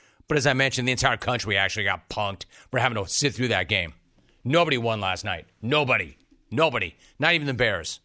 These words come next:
Nobody. <laughs> The Bears didn't win. They need a draft pick. All right, so changing topics.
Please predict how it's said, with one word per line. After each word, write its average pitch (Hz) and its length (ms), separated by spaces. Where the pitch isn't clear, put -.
Nobody. 123 460
<laughs> - 540
The 120 220
Bears 151 280
didn't 113 240
win. 120 160
They 143 120
need 156 120
a 151 40
draft 143 320
pick. 92 260
All 135 80
right, 127 140
so 135 420
changing 135 380
topics. 127 480